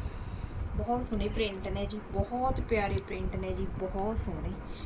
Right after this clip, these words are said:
ਕੱਲ੍ਹ ਵਾਲੀ ਵੀਡੀਓ ਦੇ ਵਿੱਚ ਵੀ ਇਹ ਪ੍ਰਿੰਟ ਪਾਏ ਸੀਗੇ, ਸਾਰੇ ਸੋਲਡ ਆਊਟ ਰਹੇ ਸੀ। ਅੱਜ ਫਿਰ, ਕਿਉਂਕਿ ਇਹਦੇ ਨਾਲ ਦੇ ਕਾਫੀ, ਕਾਫੀ ਸੂਟ ਇਸ ਵਾਰ ਇਕੱਠੇ ਆਏ ਸੀਗੇ ਆਪਣੇ ਕੋਲੇ, ਜੋ ਆਪਾਂ ਤੁਹਾਨੂੰ ਦੇ ਰਹੇ ਹਾਂਗੇ, ਤਾਂ ਤੁਸੀਂ ਲੈ ਸਕਦੇ ਹੋ। ਦੋ ਪਚਾਨਵੇਂ ਦੀ ਸ਼ਰਟ,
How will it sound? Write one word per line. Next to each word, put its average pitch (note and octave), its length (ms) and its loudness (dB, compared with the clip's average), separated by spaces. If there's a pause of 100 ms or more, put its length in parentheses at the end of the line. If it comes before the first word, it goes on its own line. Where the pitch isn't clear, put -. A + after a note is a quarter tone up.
(120)
ਕੱਲ੍ਹ G#3+ 240 4
ਵਾਲੀ A#3+ 200 4
ਵੀਡੀਓ A3 300 4
ਦੇ G#3 140 6
ਵਿੱਚ G#3 220 -2
ਵੀ A3 100 0
ਇਹ A3+ 120 4
ਪ੍ਰਿੰਟ A#3 300 4
ਪਾਏ G3+ 300 4
ਸੀਗੇ, G#3+ 240 2
ਸਾਰੇ G3+ 340 4
ਸੋਲਡ G3 360 6
ਆਊਟ F3+ 200 4
ਰਹੇ G#3 200 8
ਸੀ। A3 220 2 (120)
ਅੱਜ F#3+ 160 0
ਫਿਰ, G3 320 2 (280)
ਕਿਉਂਕਿ B3 240 4
ਇਹਦੇ A#3 180 4
ਨਾਲ A#3 260 8
ਦੇ A3+ 100 4
ਕਾਫੀ, A#3+ 400 6
ਕਾਫੀ A3+ 300 4
ਸੂਟ A#3 280 4
ਇਸ A3+ 160 4
ਵਾਰ A3 140 6
ਇਕੱਠੇ G#3+ 420 2
ਆਏ F3+ 180 6
ਸੀਗੇ G3 320 2
ਆਪਣੇ G3 240 0
ਕੋਲੇ, G#3+ 300 4 (540)
ਜੋ G3 180 0
ਆਪਾਂ G#3+ 200 2
ਤੁਹਾਨੂੰ A3 340 2
ਦੇ G3 220 6
ਰਹੇ G3+ 140 2
ਹਾਂਗੇ, A#3+ 280 6 (680)
ਤਾਂ F3+ 220 2
ਤੁਸੀਂ G#3 260 0
ਲੈ - 180 0
ਸਕਦੇ - 380 -6
ਹੋ। - 60 -4 (400)
ਦੋ G#3+ 200 12
ਪਚਾਨਵੇਂ G3+ 560 4
ਦੀ G3+ 80 2
ਸ਼ਰਟ, F#3 440 4